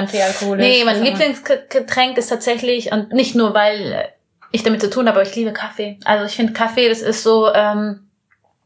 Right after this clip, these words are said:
Speaker 2: ich trinke den auch gern kalt. Und, ähm,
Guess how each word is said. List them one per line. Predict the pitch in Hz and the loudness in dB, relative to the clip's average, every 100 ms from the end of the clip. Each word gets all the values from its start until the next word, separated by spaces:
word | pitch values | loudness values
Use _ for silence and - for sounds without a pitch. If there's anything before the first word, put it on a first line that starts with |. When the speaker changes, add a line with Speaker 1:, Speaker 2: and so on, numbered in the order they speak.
| _ - _ - - - | _ -20 _ -16 -16 -12
Speaker 2:
ich | - | 0
trinke | 240 226 | 2 4
den | |
auch | 208 | 0
gern | 220 196 | 0 0
kalt. | 185 208 208 208 - _ _ - | 0 2 2 0 -10 _ _ 0
Und, | 214 202 202 196 - | 2 2 0 -2 -2
ähm, | 202 190 185 185 190 190 208 226 | 2 0 -2 -6 -6 -8 -12 -14